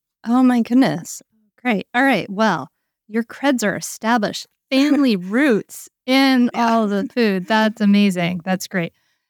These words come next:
Speaker 1: So what are the top five pantry and freezer staples that we need to make mealtime easier?
Speaker 2: So I'm gonna give you mine, and 'cause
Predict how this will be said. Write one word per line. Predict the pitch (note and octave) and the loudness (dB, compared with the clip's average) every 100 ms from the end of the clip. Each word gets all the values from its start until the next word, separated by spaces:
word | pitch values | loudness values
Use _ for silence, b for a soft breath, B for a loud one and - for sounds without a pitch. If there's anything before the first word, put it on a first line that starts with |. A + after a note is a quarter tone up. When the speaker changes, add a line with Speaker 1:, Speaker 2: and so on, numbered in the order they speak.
| _ | _
Speaker 1:
So | A#3 A3+ | -2 -2
what | A#3 G#3+ A3+ - | 0 -2 -2 -2
are | B3 | -2
the | A#3 | -2
top | C4 - G#3+ - | -2 -4 -6 -6
five | - G3+ F3 E3+ F3+ F3+ _ _ _ | -4 -2 0 -2 -4 -6 _ _ _
pantry | _ C4 C4 D4 C4+ | _ 0 2 2 -2
and | G#3+ G3 | -2 -4
freezer | - D4 D4 D4 | -2 0 2 0
staples | - A3+ A3 G#3+ G3+ G3 - | 0 -2 0 0 0 -4 -6
that | A3 A3 | -2 2
we | A#3 | 4
need | A#3 F#3+ E3 F3 - _ | 4 2 -4 -8 -10 _
to | - | -2
make | F3+ F3+ | -2 0
mealtime | G3+ F#3+ F#3 F#3+ F#3 | 0 0 -2 -2 -2
easier? | F#3+ - - - _ _ _ _ _ | -2 -4 -10 -12 _ _ _ _ _
Speaker 2:
So | - B3+ A#3+ A3+ - | -4 0 2 0 0
I'm | A#3 C#4 | 2 4
gonna | D#4 | 2
give | C4 C4 | 2 0
you | G#3+ G#3+ F#3 | 2 2 0
mine, | G3 F#3 F#3 F3 F#3+ A#3+ C#4+ D4 - | -2 -6 -2 0 2 2 2 2 0
and | A3 G3+ G3 | 0 0 0
'cause | A3+ F#3+ | -2 -2